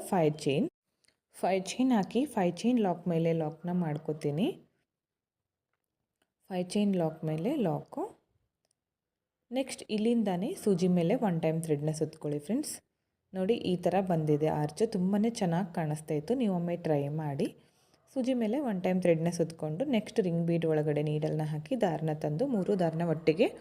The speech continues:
ಲಾಕ್ ಮಾಡ್ಕೊಂಡು ಹಾಫ್ ಡಬಲ್ ಕ್ರೋಶೆ ಕಂಬ ಆಯ್ತು. ಇಲ್ಲಿಂದ ಥ್ರೆಡ್ನ ಮೇಲ್ ಮಾಡ್ಕೊಂಡು ಮತ್ತೆ ಸೇಮ್ ಬೀಡ್ಗಳನ್ನ ಆ್ಯಡ್ ಮಾಡ್ಕೋಬೇಕು. ಇಲ್ಲಿ ಕೂಡ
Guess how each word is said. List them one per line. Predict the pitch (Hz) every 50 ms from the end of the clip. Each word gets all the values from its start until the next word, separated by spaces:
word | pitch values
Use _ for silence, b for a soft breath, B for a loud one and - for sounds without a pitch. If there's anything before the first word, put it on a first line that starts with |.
| B B B B B B B _ _ -
ಲಾಕ್ | 170 165 160 160 -
ಮಾಡ್ಕೊಂಡು | 175 165 151 160 - 160 160 185 233
ಹಾಫ್ | 208 170 165 - 165
ಡಬಲ್ | 160 160 151 156 156
ಕ್ರೋಶೆ | - 156 156 - -
ಕಂಬ | 151 - 151 151 147 147 147
ಆಯ್ತು. | 147 147 - 285 294 - -
ಇಲ್ಲಿಂದ | 233 240 254 254 269 262
ಥ್ರೆಡ್ನ | - 208 180 160 160 185 185 185 175
ಮೇಲ್ | 156 151 156 165
ಮಾಡ್ಕೊಂಡು | 170 170 160 156 160 - 156 151 160 214 403 440 B B B B B B B B B B _ _ -
ಮತ್ತೆ | 214 202 - - 320 320 -
ಸೇಮ್ | 220 190 185 220 247 208
ಬೀಡ್ಗಳನ್ನ | 180 175 175 170 170 185 170 165 165 165 165 170 165
ಆ್ಯಡ್ | 160 156 147 143 147 156
ಮಾಡ್ಕೋಬೇಕು. | 147 147 147 - 147 143 143 139 139 - 285 - - 233
ಇಲ್ಲಿ | 226 226 254 247 247
ಕೂಡ | 196 180